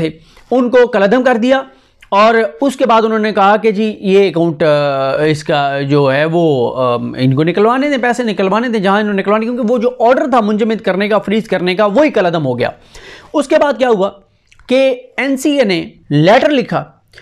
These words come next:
और कहा कि, अ, बैंक को कि इनका वो जो अकाउंट फ्रीज हुआ था, अब वो क्योंकि, अ, उसके ख़िलाफ़ ऑर्डर आ गया है और उस ऑर्डर को कलअदम कर दिया गया है, फ्रीजिंग ऑर्डर को, तो ये जहाँ पैसे लेकर जाना चाहते हैं आप इनको ले जाने दें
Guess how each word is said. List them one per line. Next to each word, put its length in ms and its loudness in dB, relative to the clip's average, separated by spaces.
और 460 4
कहा 320 2
कि, 320 4
अ, 120 -2
बैंक 540 0
को 80 -2
कि 60 -4
इनका 500 0
वो 140 0
जो 100 2
अकाउंट 280 0
फ्रीज 320 -2
हुआ 200 2
था, 120 -2
अब 320 -2
वो 100 0
क्योंकि, 260 -2
अ, 140 2
उसके 440 -2
ख़िलाफ़ 340 0
ऑर्डर 180 0
आ 140 2
गया 180 2
है 300 -8
और 160 2
उस 160 -4
ऑर्डर 220 0
को 80 2
कलअदम 340 0
कर 100 -2
दिया 180 -2
गया 140 0
है, 140 -2
फ्रीजिंग 340 -4
ऑर्डर 220 0
को, 220 -4
तो 180 4
ये 260 0
जहाँ 300 0
पैसे 240 -2
लेकर 220 0
जाना 220 0
चाहते 240 -2
हैं 80 -2
आप 220 0
इनको 140 -2
ले 120 2
जाने 240 0
दें 180 -4